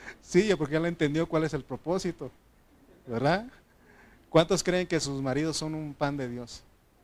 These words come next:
¿Sí? Porque ya cuando uno entiende el propósito, es pan de Dios, ¿verdad?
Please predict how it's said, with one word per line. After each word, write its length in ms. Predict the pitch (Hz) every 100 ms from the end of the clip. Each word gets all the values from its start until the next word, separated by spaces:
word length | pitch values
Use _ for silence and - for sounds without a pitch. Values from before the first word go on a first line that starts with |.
| _ - _ - -
¿Sí? 320 | - 123 190 - _ _ _ _ _ _ - -
Porque 200 | 123 131
ya 100 | 143
cuando 240 | 147 139
uno 160 | 190 233
entiende 280 | 214 214
el 80 | 220
propósito, 600 | 160 147 190 190 208 202
es 180 | 143 -
pan 240 | - 143 170
de 120 | 180
Dios, 540 | 202 302 302 269 - - _ _ _ _ - - _ _ _ -
¿verdad? 360 | 120 143 -